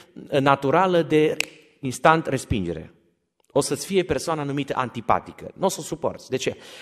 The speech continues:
Tu, în creierul tău, o vei asocia pe acea persoană cu persoana din viața ta. S-ar prea putea ca persoana aceea să-i semene persoanei care, cu care ai avut o problemă la nivelul ochiului, care are ochi albaștri, să zicem, da? Dar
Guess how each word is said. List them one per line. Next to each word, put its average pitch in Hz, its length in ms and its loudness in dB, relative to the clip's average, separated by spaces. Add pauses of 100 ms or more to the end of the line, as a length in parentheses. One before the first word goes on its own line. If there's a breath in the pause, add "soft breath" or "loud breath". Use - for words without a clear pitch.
(160 loud breath)
Tu, 170 120 0
în 226 180 4
creierul 226 360 6
tău, 117 440 2 (240 loud breath)
o 170 100 10
vei 160 240 6
asocia 160 440 2
pe 226 100 0
acea 214 160 0
persoană 190 480 0
cu 170 160 -4
persoana 233 920 2 (800)
din 127 160 -6
viața 131 280 4
ta. 85 240 -8 (720 soft breath)
S-ar 143 200 6
prea 180 160 8
putea 180 220 2
ca 180 100 2
persoana 180 360 2
aceea 185 240 0
să-i 180 200 -2
semene 185 440 -4
persoanei 185 480 -2
care, 175 180 0
cu 175 220 0
care 170 120 2
ai 165 60 0
avut 170 140 -4
o 175 40 -6
problemă 180 420 -2
la 180 80 2
nivelul 185 260 4
ochiului, 127 200 2
care 110 140 4
are - 20 4
ochi 123 120 -2
albaștri, 135 400 0
să 90 100 -14
zicem, 85 220 -12
da? 90 80 -6
Dar 139 100 -6